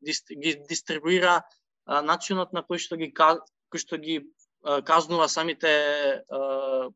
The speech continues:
прекршители на законот. Значи, си има приоритети во, во тоа кои криминали ги смета за, за првични, кои за секундарни. И се наоѓаме во ситуација каде што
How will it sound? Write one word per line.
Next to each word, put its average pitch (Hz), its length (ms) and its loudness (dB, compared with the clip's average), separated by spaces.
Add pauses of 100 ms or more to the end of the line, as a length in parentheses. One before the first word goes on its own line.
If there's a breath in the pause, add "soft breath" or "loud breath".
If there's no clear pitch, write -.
(160)
прекршители 147 640 -6
на 131 160 -2
законот. 127 480 0 (560)
Значи, 143 260 -6
си - 180 -4
има 190 200 6
приоритети 175 640 0
во, 160 240 2
во 156 160 0
тоа 175 260 4 (100)
кои 196 180 4
криминали 156 540 0
ги 143 120 -10
смета 135 380 -6
за, 117 360 -2 (200)
за 113 420 -4 (800)
првични, 208 560 0
кои 165 320 -2
за 139 160 -2
секундарни. 127 800 0 (580 loud breath)
И 160 560 2
се - 200 -6
наоѓаме 185 380 4
во - 20 -2
ситуација 175 560 0
каде 160 260 0
што - 260 -4